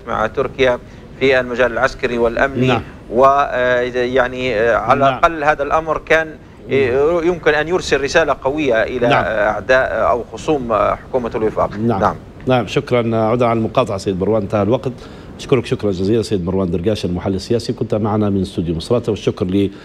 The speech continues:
Speaker 2: للسيد خليل مقداد الكاتب والباحث السياسي السوري، كان معنا عبر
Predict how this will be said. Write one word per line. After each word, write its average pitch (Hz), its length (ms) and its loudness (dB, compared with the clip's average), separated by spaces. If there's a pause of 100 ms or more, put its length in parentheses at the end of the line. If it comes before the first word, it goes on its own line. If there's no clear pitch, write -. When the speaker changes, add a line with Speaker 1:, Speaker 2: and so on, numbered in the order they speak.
(280)
Speaker 2:
للسيد 101 480 2
خليل 104 360 0
مقداد 92 360 -2
الكاتب 104 400 -2
والباحث 90 400 -2
السياسي - 380 -4
السوري، 98 280 -4
كان 95 180 -4
معنا 101 240 0
عبر 92 300 0